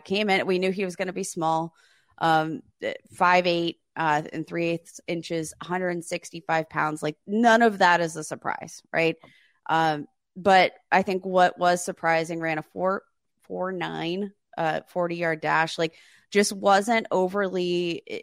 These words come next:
explosive. A-, and you kind of expect these guys that are more undersized to, to hopefully have more of those explosive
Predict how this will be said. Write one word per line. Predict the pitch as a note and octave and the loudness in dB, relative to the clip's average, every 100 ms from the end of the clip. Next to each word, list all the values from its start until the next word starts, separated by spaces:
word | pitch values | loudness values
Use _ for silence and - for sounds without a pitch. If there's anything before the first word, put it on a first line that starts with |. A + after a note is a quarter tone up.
| - | -8
explosive. | F3+ - - F3 F3+ - B3 C#4 C#4+ - | -8 -8 -4 -2 -2 -4 -6 -6 -6 -4
A-, | |
and | E3+ - F#3 F3 - _ _ _ | -2 0 0 -2 -6 _ _ _
you | F#3+ G3 | -10 -8
kind | - G3 G3+ | -4 -2 -2
of | G3 | -6
expect | - - E3 E3 _ | -8 -6 -4 -4 _
these | E3+ E3 | -10 -8
guys | - E3 F3+ | -2 -2 -2
that | E3+ D3+ | -2 -2
are | D#3+ | -2
more | E3+ D#3+ E3 | -2 -4 -4
undersized | D#3+ D#3+ - E3 D#3+ - | -6 -6 -2 -2 -2 -4
to, | D#3 D3+ - _ _ _ | -6 -6 -10 _ _ _
to | - | -4
hopefully | F#3 F3 - G3 F3+ | 0 0 -2 -2 0
have | D#3 D#3 D#3+ E3 | 2 2 2 -4
more | E3 E3 | -2 -2
of | D#3+ | -2
those | E3 D#3+ D#3+ - _ _ _ - | -2 0 -2 -6 _ _ _ -10
explosive | - - - F3 E3+ - E3+ | -8 -8 -2 0 0 -2 -4